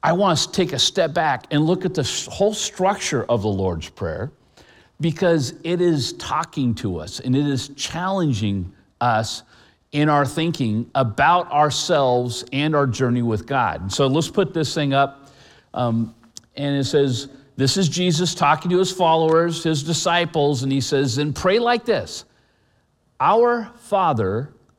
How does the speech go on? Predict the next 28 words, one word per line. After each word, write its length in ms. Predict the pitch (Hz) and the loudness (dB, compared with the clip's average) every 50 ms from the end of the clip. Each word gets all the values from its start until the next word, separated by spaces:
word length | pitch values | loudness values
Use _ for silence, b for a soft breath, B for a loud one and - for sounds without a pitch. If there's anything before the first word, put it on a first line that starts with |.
| _ _ _ _ _ | _ _ _ _ _
in 180 | - 147 156 151 | -6 -4 -4 -2
heaven, 640 | 143 165 196 185 160 131 110 101 101 113 131 135 - _ _ _ _ _ _ _ _ _ | 0 0 0 2 2 0 0 -2 -2 -4 -4 -6 -10 _ _ _ _ _ _ _ _ _
hallowed 440 | - 160 170 196 208 202 202 185 165 | -2 0 2 4 4 4 4 2 2
be 120 | 151 165 | 0 0
your 200 | 160 156 156 151 | 2 2 2 0
name.'" 380 | 143 147 143 123 95 82 80 - - _ _ _ _ _ _ _ _ _ _ _ _ _ _ _ - _ - - - | 0 0 -2 -4 -6 -8 -12 -18 -20 _ _ _ _ _ _ _ _ _ _ _ _ _ _ _ -20 _ -20 -8 -6
And 120 | 170 156 | -4 -2
so 120 | - - 196 | 2 2 2
right 220 | 185 202 220 226 | 4 4 2 2
there, 260 | - 233 214 147 - - - - | 2 0 0 0 -2 -6 -4 0
"Our 540 | 160 190 220 226 233 226 226 233 226 202 - - - - _ _ | 2 4 4 4 4 4 4 4 2 0 -4 -10 -18 -20 _ _
Father." 600 | - - - - 202 190 185 156 117 98 80 - - - _ _ _ _ _ _ _ _ _ _ _ _ _ _ _ _ _ _ _ _ _ | -20 -4 0 4 4 4 4 4 2 -2 -4 -8 -14 -20 _ _ _ _ _ _ _ _ _ _ _ _ _ _ _ _ _ _ _ _ _
Um, 320 | - 147 147 139 131 131 123 - - - - _ _ _ _ _ _ _ _ - - _ _ _ _ _ _ _ _ _ _ | -2 0 2 2 2 0 -2 -8 -14 -20 -20 _ _ _ _ _ _ _ _ -20 -20 _ _ _ _ _ _ _ _ _ _
when 180 | 151 156 165 | 2 2 4
you 120 | 190 226 208 | 4 2 0
pray 320 | - - 208 214 214 214 | 2 2 2 4 4 4
this 300 | 214 226 226 214 - - | 4 2 2 2 0 0
and 140 | 165 147 139 | 0 2 2
when 120 | 147 160 | 2 2
you 100 | 180 196 | 2 0
think 300 | 185 - 180 180 185 - | 0 0 0 -2 0 0
about 240 | 196 175 190 190 190 | 2 2 2 2 2
this, 180 | 190 196 196 196 | 2 0 0 0
do 100 | - 175 | 0 -2
you 100 | 165 147 | 0 0
think, 280 | - 170 156 151 - | 0 0 -2 -2 0
"My 160 | 147 147 143 | 0 0 0
Father 520 | 131 - 156 143 147 143 151 151 151 151 | 2 2 4 4 4 4 2 0 0 -2